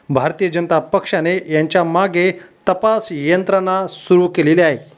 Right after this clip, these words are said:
संजय शिरसाट यांच्यावरती आरोप करताच या ठिकाणी मात्र हॉटेल लिलावामध्ये या ठिकाणी संजय शिरसाट यांची आता चौकशी करण्याचे आदेशच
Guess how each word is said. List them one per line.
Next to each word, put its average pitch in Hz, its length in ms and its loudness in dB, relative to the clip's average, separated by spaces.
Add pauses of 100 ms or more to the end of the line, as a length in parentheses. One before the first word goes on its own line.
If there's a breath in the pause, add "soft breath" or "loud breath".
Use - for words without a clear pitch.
(120)
संजय 165 400 2
शिरसाट 175 440 -2
यांच्यावरती 165 640 0
आरोप 175 360 0
करताच 165 460 -2 (280 loud breath)
या 165 300 4
ठिकाणी 175 460 -2
मात्र 160 600 0 (360 loud breath)
हॉटेल 160 360 0
लिलावामध्ये 165 920 2 (400 loud breath)
या 175 100 4
ठिकाणी 180 380 -2
संजय 170 400 0
शिरसाट 175 640 0
यांची 180 520 -2
आता 156 460 0 (380 loud breath)
चौकशी 208 580 2
करण्याचे 180 600 0 (120)
आदेशच 165 680 2